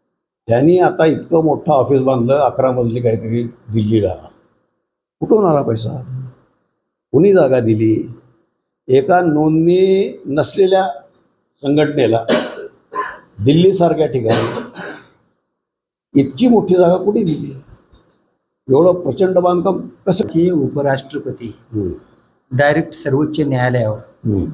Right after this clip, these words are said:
Speaker 2: या वक्फ, अ, बोर्डाच्या माध्यमातून कायद्याच्या विषयावर
Speaker 1: आता
Speaker 2: दबाव टाकतात, दबाव.
Speaker 1: नाही,
Speaker 2: काय
Speaker 1: नाही.
Speaker 2: मत आहे तुमचं या विषयावर?
Speaker 1: माझं मत तुम्हाला स्पष्ट सांगतो.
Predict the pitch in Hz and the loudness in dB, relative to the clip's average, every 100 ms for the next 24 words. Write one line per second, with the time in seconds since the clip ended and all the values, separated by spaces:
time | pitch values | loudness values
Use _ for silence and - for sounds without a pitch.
0 | 131 156 156 135 165 - 180 175 - 156 | -2 0 2 2 -2 0 0 0 -4 -2
1 | 147 147 147 143 139 160 160 156 139 131 | 0 2 2 4 4 2 0 -2 -2 -4
2 | 107 139 117 123 131 127 147 139 127 113 | -4 -6 -6 -6 -6 -4 -6 -6 -10 -8
3 | 117 117 143 151 151 156 127 180 208 233 | -6 -2 2 4 2 0 -2 0 2 2
4 | 233 220 - 208 202 180 196 170 - - | 2 -2 0 -4 0 2 2 0 -4 -16
5 | - _ 120 139 185 214 196 185 175 151 | -20 _ -8 -2 0 0 0 0 -2 -4
6 | 139 139 135 131 117 - - _ 120 123 | -6 -4 -4 -6 -8 -10 -20 _ -2 2
7 | 131 139 156 147 151 151 139 143 135 - | 2 4 2 4 0 -2 -4 -2 -4 -10
8 | _ 139 - 127 120 113 - | _ -4 -4 -4 0 0 0